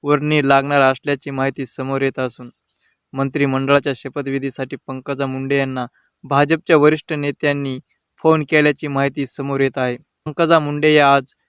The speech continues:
कॅबिनेट मंत्रिपदाची शपथ घेणार असल्याची माहिती समोर येत आहे. त्या विधान परिषदच्या आमदार असून त्या आता लवकरच कॅबिनेट मंत्री म्हणून शपथ घेणार असल्याची माहिती समोर येत आहे. यामुळे बीड जिल्ह्यातील दोन मंत्रिपद मिळणार असल्याचे आता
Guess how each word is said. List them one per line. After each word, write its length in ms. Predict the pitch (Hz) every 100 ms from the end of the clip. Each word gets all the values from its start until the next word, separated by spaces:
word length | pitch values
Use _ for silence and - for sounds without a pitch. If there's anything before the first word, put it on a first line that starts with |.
| _ -
कॅबिनेट 500 | 147 135 151 151 151
मंत्रिपदाची 760 | 139 135 147 139 135 139 -
शपथ 280 | 131 131 -
घेणार 380 | 131 131 135 135
असल्याची 440 | 127 120 139 135
माहिती 420 | 131 127 135 139 123 _ _ _ _
समोर 260 | - 139 139
येत 180 | 135 131
आहे. 200 | 127 127 _ _ _ _ _ _ -
त्या 100 | 156
विधान 340 | 139 139 156
परिषदच्या 560 | 143 151 139 151 - 135
आमदार 320 | 131 139 147
असून 300 | 139 - 139
त्या 260 | 127 151 135
आता 280 | 131 143 123 - _ _ -
लवकरच 520 | 147 147 - 165 156 -
कॅबिनेट 480 | 147 135 147 147
मंत्री 340 | 147 143 131 143
म्हणून 380 | 139 143 139 127 _ _ _
शपथ 320 | - 160 170
घेणार 340 | 143 143 147
असल्याची 440 | 139 131 - 139 143
माहिती 320 | 135 135 139
समोर 320 | - 135 139
येत 180 | 135 127
आहे. 180 | 127 127 147 _ _ _ _ -
यामुळे 400 | 151 147 147 143
बीड 260 | 127 143 131
जिल्ह्यातील 540 | 139 135 143 123 135
दोन 260 | 127 143 139
मंत्रिपद 560 | 135 135 139 135 135
मिळणार 360 | 131 135 135 135
असल्याचे 460 | 127 - 147 139
आता 320 | 139 135 135